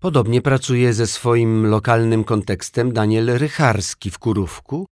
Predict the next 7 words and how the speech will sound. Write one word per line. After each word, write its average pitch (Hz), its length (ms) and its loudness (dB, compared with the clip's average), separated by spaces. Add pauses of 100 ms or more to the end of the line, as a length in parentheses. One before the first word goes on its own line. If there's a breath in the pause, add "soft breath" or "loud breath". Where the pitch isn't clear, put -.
(160)
i 123 60 -2
sąsiednich 107 640 0
wioskach, 107 600 -2
organizując 165 880 2
różnego 127 500 2
rodzaju 104 440 0
wystawy. 62 680 -8